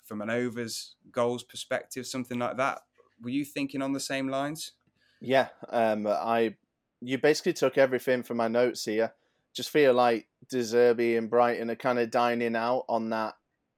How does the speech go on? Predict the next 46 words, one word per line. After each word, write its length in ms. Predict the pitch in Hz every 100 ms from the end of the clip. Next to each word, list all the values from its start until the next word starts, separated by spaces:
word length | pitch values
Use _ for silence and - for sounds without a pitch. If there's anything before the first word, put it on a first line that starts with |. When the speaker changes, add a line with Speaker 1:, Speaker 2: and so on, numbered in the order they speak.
| 113
Speaker 2:
uh, 200 | 104 104
taking 420 | - 143 127 139 120
the 80 |
lead 300 | 117 123 123
at 100 | 120
Anfield. 580 | - 120 120 139 147 165 _ _ _ _ _ _
You 100 | 113
know, 120 | 107 110 -
I, 280 | - 113 104
I 20 |
feel 260 | 104 127 117
like 260 | 110 107 -
they're 200 | 117 107
not 340 | 107 117 110
getting 260 | 117 120 110
scrutinised 760 | - 127 117 113 110 110 104 - 113
that 180 | 117 113
much. 240 | 113 -
Obviously, 520 | 127 117 - 123 113 _ _ _ _ _
they've, 160 | 123 113
I 100 | 101
think 260 | 110 139 123
I 60 | 117
read 240 | 117 110
a 40 |
stat 340 | 107 - 120 -
the 120 | 117
other 140 | 110 107
day 220 | 107 107
that 160 | 101
said 200 | - 110
they've 140 | 101 104
had 180 | 104 101
something 300 | 117 107 113
like 200 | 104 -
thirty-five 840 | - 127 117 117 110 117 110 104
shots 400 | - 117 - -
without 300 | 110 101 -
scoring 460 | - 117 123 139 151 _ _ _ _ -
over 200 | 135 131
the 60 |
last 260 | 123 127 -
Speaker 1:
Wow. 40 |
Speaker 2:
three 200 | 131 127 123
games. 420 | 123 139 156 -
But, 240 | 110 104